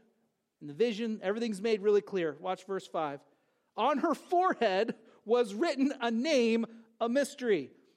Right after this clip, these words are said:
So just in case we didn't get the image yet, right? "She is Babylon the Great," it's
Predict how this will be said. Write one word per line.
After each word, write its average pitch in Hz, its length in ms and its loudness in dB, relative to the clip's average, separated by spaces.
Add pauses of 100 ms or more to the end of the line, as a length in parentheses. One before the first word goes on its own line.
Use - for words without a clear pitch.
So 196 280 4
just 233 260 -2
in 240 80 -4
case 247 300 -2
we 214 80 -2
didn't 214 220 -4
get 208 260 0
the 196 100 -6
image 175 320 -6
yet, 175 300 -2
right? 202 280 -4 (540)
"She 294 260 0
is 226 140 2
Babylon 311 800 0
the 302 100 -4
Great," 220 380 2 (180)
it's - 240 -16